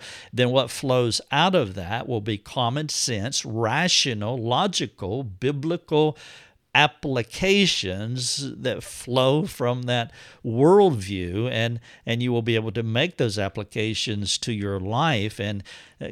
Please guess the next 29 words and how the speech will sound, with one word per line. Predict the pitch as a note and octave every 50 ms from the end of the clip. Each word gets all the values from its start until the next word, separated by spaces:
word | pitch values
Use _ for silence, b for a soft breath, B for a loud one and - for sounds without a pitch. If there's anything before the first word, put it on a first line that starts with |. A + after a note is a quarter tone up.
| C3
God | A2 A#2+ A2 G#2+ A2
willing, | A2 A#2+ C#3+ D#3+ D#3 C3+ A2 G2+
experience | G#2 - - - - - A2 A2 A2 A2 B2 A2+ -
transformation. | - - - G#2 G2 G2 - - - G#2+ A2 B2+ D#3+ F3 E3+ - - - A2+ F2 D#2+ C#2+ B B B B B B
And | C#3 C#3+ -
so | - F3+ F3 E3 D#3+
in | E3 D3 C#3+ D#3
this | G3 A#3 C4+ - -
podcast, | - - - F#3 F#3 F#3 F3 E3 - - F#2+ C#2+ C2+ D#2 F#2+ A2+ - -
what | D3 C#3 D3 D#3
I | D#3
want | C#3+ C#3 C#3+ C#3 C#3 - - -
to | - A#2+ A2+ G#2+ F#2 F2+ E2+ D#2+ B B B B B B B B B
talk | - - E3 F3 G3 G3+ - -
about, | A#2 F2+ F#2 F2+ F2+ F2+ B2 - F4 F#4 - _ _
two | - G3+ G#3+
parts, | G#3 - - - B3+ B3+ G#3+ - E2 - - - - - - _ _ _ -
uh, | A#2+ B2+ - -
in | C#3 A#2
the | A2 A#2
first | - - C#3 D3+ D3 -
half, | - E3+ D#3+ D3+ D3+ D#3 - -
I |
want | A2 G#2+ A#2 C3 -
to | - G#2+
lay | G2+ A2+ A#2 B2 B2
out | B2 C3 C3+ - C#3 B2+
this | A2+ G#2+ - -
foundation. | - - A2 F#2 F#2 F2 D#2 - F2+ G#2 C3 E3+ F3+ - - G3 G3 A3 A#3